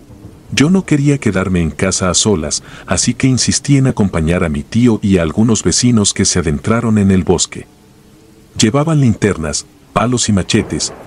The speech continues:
por si encontraban algún rastro que los guiara a la bebé desaparecida.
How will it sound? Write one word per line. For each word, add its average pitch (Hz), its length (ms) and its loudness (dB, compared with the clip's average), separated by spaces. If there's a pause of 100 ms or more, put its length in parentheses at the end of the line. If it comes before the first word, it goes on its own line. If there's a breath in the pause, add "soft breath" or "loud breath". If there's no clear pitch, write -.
(120)
por 107 120 2
si - 140 -2
encontraban 117 640 0
algún 113 300 -2
rastro 98 420 -2
que - 100 -4
los 82 200 0
guiara 110 340 0
a 95 40 0
la 90 120 -2
bebé 90 280 0
desaparecida. - 840 -2